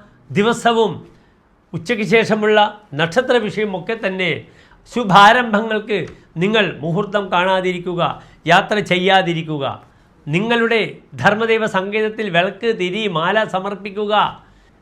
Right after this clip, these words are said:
അവിടെ സംക്രമ ദേവതയ്ക്ക് ഗുളികനായാലും ദേവിയായാലും വിളക്ക്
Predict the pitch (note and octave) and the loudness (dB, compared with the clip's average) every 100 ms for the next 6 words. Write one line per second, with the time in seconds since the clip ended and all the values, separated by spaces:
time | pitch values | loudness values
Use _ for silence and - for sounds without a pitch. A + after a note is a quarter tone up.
0 | - D3 G#3+ A3 D#3 E3+ G#3+ G#3+ G3+ E3 | -6 0 0 2 0 0 0 -2 2 4
1 | G3 A3 A3 A3 F#3+ D3+ F3+ G#3+ G#3+ G#3+ | 4 4 0 -2 -6 -4 -2 0 2 4
2 | G#3+ G#3+ G3 B2+ G#2 E3+ G#3+ A3+ A3 G#3+ | 6 4 2 -6 0 0 2 4 4 4
3 | F#3+ - - _ C3 E3 G3 | 0 -8 -20 _ -2 0 0